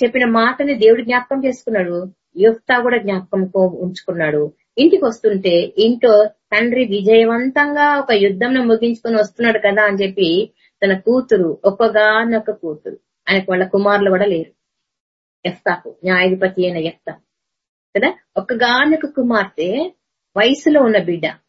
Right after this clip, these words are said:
పాట పాడుకుంటూ సంగీతనాదంతోటి హ్యాపీగా వెల్కమ్ చెప్పడానికి వచ్చింది వాళ్ళ డాడీకి. తండ్రిని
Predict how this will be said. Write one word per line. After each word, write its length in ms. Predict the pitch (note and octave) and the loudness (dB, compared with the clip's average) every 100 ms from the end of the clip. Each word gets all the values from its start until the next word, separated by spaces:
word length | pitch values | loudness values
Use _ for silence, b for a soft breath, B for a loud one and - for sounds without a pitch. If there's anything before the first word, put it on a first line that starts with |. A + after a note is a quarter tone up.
| _ _ _ _ _ _ _ _ _ _ _ _ | _ _ _ _ _ _ _ _ _ _ _ _
పాట 160 | A3 B3 | -2 -2
పాడుకుంటూ 540 | C4 B3+ B3 B3+ A#3+ | 0 -2 0 -2 0
సంగీతనాదంతోటి 1300 | C4 A3+ A3+ B3 A#3+ A3+ A#3 A3+ A3+ A3+ C#4 D4+ C4+ - | -2 0 0 0 -2 0 0 2 2 0 -2 -2 -4 -8
హ్యాపీగా 600 | - G#3 - - C4 B3 | -6 -6 -4 -8 -2 0
వెల్కమ్ 380 | G3+ A3 A3+ B3+ A#3 | 0 -2 -2 0 0
చెప్పడానికి 360 | G#3+ G#3 G3 | -2 -4 -2
వచ్చింది 340 | F#3 F#3 F#3 E3+ | -6 -2 -2 0
వాళ్ళ 160 | E3 | -2
డాడీకి. 420 | D#3+ D#3+ - _ _ _ _ _ _ _ _ _ _ _ | 0 0 -2 _ _ _ _ _ _ _ _ _ _ _
తండ్రిని 640 | G#3 G#3+ A3 A3+ D4 C#4+ | -4 0 0 0 0 -4